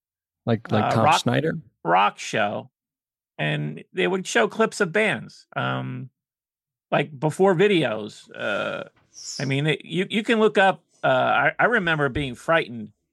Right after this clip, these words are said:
Speaker 2: It was the first time I saw, like, the Rolling Stones. Uh, they did a couple videos from Black and Blue,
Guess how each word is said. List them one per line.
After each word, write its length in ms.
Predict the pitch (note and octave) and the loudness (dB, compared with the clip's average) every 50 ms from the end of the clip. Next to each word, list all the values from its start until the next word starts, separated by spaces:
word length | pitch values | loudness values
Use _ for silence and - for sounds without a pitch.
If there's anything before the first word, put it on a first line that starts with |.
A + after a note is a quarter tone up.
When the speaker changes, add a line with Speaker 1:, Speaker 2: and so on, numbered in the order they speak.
| _ _ _ _ _ _ - | _ _ _ _ _ _ -10
Speaker 2:
It 60 | - | -10
was 100 | - - | -8 -6
the 80 | A#2+ - | -6 -4
first 300 | - F3 F3 F3 D#3+ - | 0 0 0 0 0 0
time 200 | E3 D#3+ D#3 C#3 | 0 0 0 0
I 100 | C3+ C3 | -2 -4
saw, 380 | B2 - - C#3+ C#3 C#3 C3 C3 | -4 -6 -4 -2 0 0 0 0
like, 220 | B2+ C3+ C3 - | -2 -2 -4 -6
the 80 | - C3+ | -6 -4
Rolling 380 | C3+ C#3+ D3+ D3+ D#3 D3 C#3 | 0 0 0 0 0 -4 -6
Stones. 760 | - - - - D3+ D3 C#3+ C#3 C3+ B2+ B2 C3 - - - _ _ _ _ _ _ _ _ _ _ _ _ _ - F3 | -8 -8 -4 -2 -2 0 -2 -2 -4 -6 -8 -10 -12 -16 -20 _ _ _ _ _ _ _ _ _ _ _ _ _ -10 -8
Uh, 280 | B2+ C3 B2+ C#3 D3+ | -6 -4 -4 -4 -4
they 120 | D3 C#3 B2+ | -4 -4 -2
did 160 | - D#3+ D3 | -2 -2 -2
a 40 | C#3 | -2
couple 320 | - D#3 D3 - - C#3 | 0 -2 -4 -2 -2 -4
videos 480 | A#2+ C#3+ D#3+ D3 D3 C#3+ C3+ B2+ B2+ - | -2 0 0 0 2 2 0 0 -2 -4
from 240 | - - C3 B2 A2+ | -8 -8 -8 -6 -2
Black 300 | C3+ C#3 C#3+ C#3+ - - | 0 0 0 0 0 -2
and 100 | B2+ A#2 | -6 -4
Blue, 400 | C3+ C#3 C#3+ C#3 B2 A#2 - | -2 -2 0 0 -2 -4 -8